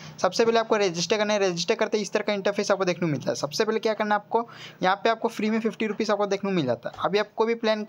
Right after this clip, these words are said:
परचेज कर सकते हो। ये पाँच सौ वाला खरीदते हैं तो नब्बे रुपये आपको दिन का मिलेगा। तो पाँच दिन के अंदर आप चार सौ पचास रुपये कमा लोगे और पाँच सौ रुपये आपको फ्री में मिलता है तो पाँच सौ रुपये आपका हो जाएंगे। छः दिन के अंदर आप नब्बे रुपये और, और कमा लोगे और आपको नब्बे का प्रॉफिट हो जाएगा।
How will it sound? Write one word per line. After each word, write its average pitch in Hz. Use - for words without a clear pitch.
परचेज 202
कर 214
सकते 185
हो। 214
ये 196
पाँच 202
सौ 233
वाला 226
खरीदते 214
हैं 220
तो 226
नब्बे 196
रुपये 214
आपको 208
दिन 185
का 202
मिलेगा। 202
तो 180
पाँच 202
दिन 208
के 220
अंदर 220
आप 220
चार 196
सौ 190
पचास 202
रुपये 202
कमा 196
लोगे 208
और 208
पाँच 196
सौ 208
रुपये 208
आपको 202
फ्री 202
में 208
मिलता 202
है 208
तो 208
पाँच 185
सौ 196
रुपये 185
आपका 180
हो 175
जाएंगे। 120
छः 214
दिन 220
के 220
अंदर 220
आप 226
नब्बे 175
रुपये 214
और, 214
और 202
कमा 208
लोगे 214
और 214
आपको 208
नब्बे 185
का 196
प्रॉफिट 180
हो 165
जाएगा। 120